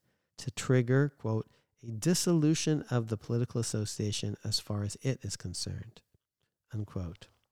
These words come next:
Calhoun also went further than Jefferson in one other regard. He was threatening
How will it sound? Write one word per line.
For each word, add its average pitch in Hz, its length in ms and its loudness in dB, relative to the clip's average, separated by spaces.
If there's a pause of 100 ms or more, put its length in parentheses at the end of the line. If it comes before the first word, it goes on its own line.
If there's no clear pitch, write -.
(1160)
Calhoun 170 440 2
also 170 400 2
went 110 200 0
further 104 400 -2
than 101 160 -2
Jefferson 107 640 0
in 117 160 2
one 110 160 2
other 139 220 0
regard. 95 540 -8 (540)
He 175 220 0
was 185 160 2
threatening 117 460 0